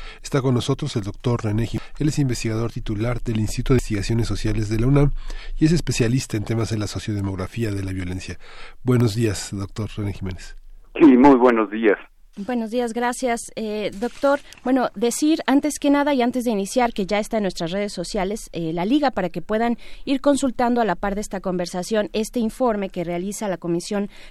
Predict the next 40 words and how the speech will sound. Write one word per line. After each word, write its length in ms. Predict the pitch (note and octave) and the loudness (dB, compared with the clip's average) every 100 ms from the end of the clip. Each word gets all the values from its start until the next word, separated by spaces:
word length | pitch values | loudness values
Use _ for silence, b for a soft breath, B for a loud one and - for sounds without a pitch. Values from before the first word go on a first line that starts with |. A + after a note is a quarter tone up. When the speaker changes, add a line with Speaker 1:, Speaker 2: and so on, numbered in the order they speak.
| - | -4
Speaker 3:
Nacional 380 | F#3 A3 A3 | -2 2 2
de 80 | A3+ | 4
Derechos 320 | A3+ A#3 B3 | 2 0 0
Humanos 280 | A3+ B3+ C4+ | 2 2 2
junto 240 | - C#4 C#4+ | 2 2 4
con 140 | D4 | 4
el 80 | C#4+ | 4
Instituto 420 | B3+ G#3+ A3 G#3 | 2 -2 -4 -2
de 40 | |
Investigaciones 580 | G#3 F3 - E3 F#3+ F#3+ | -2 -2 -4 -4 -2 -2
Sociales. 560 | E3+ - G3 F3 E3 - b b - | -4 -2 0 2 0 -4 b b -6
Eh, 200 | F3+ E3+ | -4 -2
doctor, 420 | F#3+ - A#3+ A3 - | -2 0 0 0 -2
¿cómo, 300 | F4 G4 - | 0 0 0
cómo 220 | D#4+ F#4 | 0 0
se 120 | D4+ | -2
realizó? 680 | B3 F#3+ D#3+ - F#3+ G3 G3+ b b - | 0 0 0 0 2 2 0 b b -2
Eh, 220 | G#3 F#3+ | 0 2
¿dónde 260 | F#3+ A#3 | 2 4
vieron 360 | B3+ B3 B3 B3 | 4 4 4 2
la 180 | - G#3 | 2 2
pertinencia, 640 | F#3+ G3 G#3+ A3 A#3+ C4+ | 0 -2 -2 -2 -2 -4
tal 180 | C4 A3+ | -2 -2
vez 140 | A#3+ | -2
la 80 | A3 | -2
urgencia 500 | F#3 F3+ A#3+ C4 C4 | -2 -2 -2 -2 0
o 60 | F#3+ | 0
la 100 | F3 | 0
necesidad 640 | F3+ F#3 E3+ F#3 G3+ A3 b b b | -2 -4 -6 -2 0 0 b b b
de 200 | F#3 G3 | 0 2
abordar 500 | F#3+ F#3+ F#3+ A3 A3+ | 4 2 2 2 2
el 160 | G#3 F#3+ | -2 -2
tema 420 | G#3+ A3 A3 A3 | -2 0 0 -2
de 160 | E3+ G3 | -4 -6
estas 300 | G3+ A3+ A3 | -4 -6 -6
acciones 560 | G3 - A3 G#3+ A3 | -8 -4 -2 0 -4
colectivas 480 | - F#3 F3 G#3+ G#3+ F3+ | -6 -8 -6 -2 -2 0
violentas 680 | F#3 A3 C4 B3+ G4 - - | -2 0 0 -2 -6 -10 -8
que 140 | E3 | -6
llamamos 540 | E3 E3+ G3+ G3+ G3+ | -2 -2 0 -2 -4